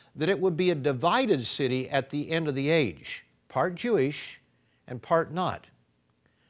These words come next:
Zechariah fourteen, verses one through four. "Behold, the day of the Lord is coming, for I will gather all the nations to battle against Jerusalem.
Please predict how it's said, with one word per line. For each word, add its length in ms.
Zechariah 540
fourteen, 640
verses 360
one 260
through 220
four. 420
"Behold, 360
the 100
day 220
of 100
the 60
Lord 280
is 100
coming, 520
for 160
I 120
will 160
gather 380
all 360
the 100
nations 500
to 100
battle 440
against 400
Jerusalem. 560